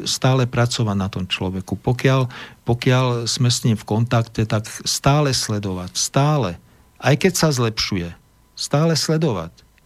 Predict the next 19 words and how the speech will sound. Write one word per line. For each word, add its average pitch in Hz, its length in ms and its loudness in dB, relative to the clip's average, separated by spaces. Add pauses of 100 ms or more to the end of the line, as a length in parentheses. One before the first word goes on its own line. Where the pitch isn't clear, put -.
(220)
To, 113 240 2
to 123 160 0
nie 147 240 4
je 160 100 2
znamenie, 139 640 4
že, 131 140 2 (280)
že - 160 0
má 120 220 4
správny 117 560 0
liek, 113 180 0
keď 107 160 -4
sa 107 140 -2
zlepšuje. 98 640 -4 (960)
To - 80 0
môže 151 320 4
byť 156 100 2
len 151 180 0
podobný 135 600 -2
liek. 92 240 -12